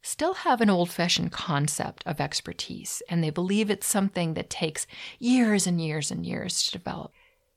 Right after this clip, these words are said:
You know, like apprentices who used to follow their master around for years and learn everything they know before going out on their own.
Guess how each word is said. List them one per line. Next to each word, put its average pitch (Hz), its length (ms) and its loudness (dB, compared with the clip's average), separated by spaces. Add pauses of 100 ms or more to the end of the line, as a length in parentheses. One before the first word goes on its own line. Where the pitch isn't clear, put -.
(400)
You 330 120 2
know, 185 180 2
like 165 300 -2
apprentices - 840 0
who - 120 -4
used 175 360 0
to 196 60 4
follow 170 380 4
their 170 160 6
master 160 420 2
around 151 300 2
for 160 80 0
years 151 380 4
and 143 140 0
learn 170 200 6
everything 180 380 4
they 156 100 4
know 160 240 6
before 151 300 2
going 147 340 2
out 135 180 -2
on 143 120 -2
their 139 180 -4
own. 196 320 -4